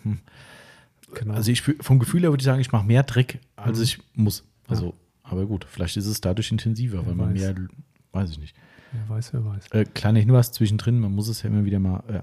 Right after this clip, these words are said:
Speaker 1: anmerken, weil wir auch immer wieder Situationen sehen, wo die Leute das missachten. Ähm, gerade wenn ihr mit einer Tornado arbeitet, achtet auf einen Atemschutz.
Speaker 2: Ja.
Speaker 1: Ja, wenn ihr trocken damit arbeitet,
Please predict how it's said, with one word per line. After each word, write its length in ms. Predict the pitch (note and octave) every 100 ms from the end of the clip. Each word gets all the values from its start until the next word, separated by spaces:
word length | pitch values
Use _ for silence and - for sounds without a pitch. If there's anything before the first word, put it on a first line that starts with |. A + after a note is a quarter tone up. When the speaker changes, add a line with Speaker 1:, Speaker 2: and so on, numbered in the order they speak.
| -
Speaker 1:
anmerken, 440 | G2+ G#2+ G2+ G2+
weil 160 | F2+ F2+
wir 120 | F#2
auch 180 | E2+ - _ _ _ -
immer 260 | C3 C3
wieder 200 | A#2 A#2+
Situationen 560 | G#2 G#2 A2 G2 A2 A2
sehen, 200 | A2 G2+
wo 60 | G2+
die 80 |
Leute 220 | G2 G2+ G2+
das 160 | -
missachten. 680 | G#2+ C#3 - A2 - A#2+ - -
Ähm, 320 | G#2 G2+ G2+ -
gerade 320 | - G2 A#2+ A#2
wenn 100 | A2
ihr 60 |
mit 80 | A2
einer 100 | G#2
Tornado 420 | - F#2+ F#2 A2+
arbeitet, 460 | G2 G2+ G2+ G2+ -
achtet 300 | F#2+ - G#2
auf 140 | F#2
einen 100 | F#2
Atemschutz. 600 | - A#2+ D3+ C3+ C3+ -
Speaker 2:
Ja. 120 | B2+ - - - - _
Speaker 1:
Ja, 160 | G#2+ G2+
wenn 100 | G#2
ihr 80 | F#2
trocken 340 | - B2 C#3
damit 200 | A#2 A#2+
arbeitet, 640 | G#2 A2 A2 G#2 G#2+ -